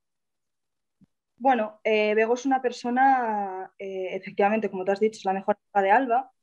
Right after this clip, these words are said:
entonces, eh, su rol al final es estar ahí para ella en la medida en la que ella puede, ¿no?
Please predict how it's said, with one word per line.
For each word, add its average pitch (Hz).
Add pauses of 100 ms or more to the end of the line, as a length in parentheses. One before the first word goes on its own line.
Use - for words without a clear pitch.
(340)
entonces, 220
eh, 202 (340)
su 277
rol 233
al 269
final 233
es 240
estar 214
ahí 202
para 190
ella 208
en 190
la 190
medida 185
en 202
la 202
que 202
ella 190
puede, 185
¿no? 208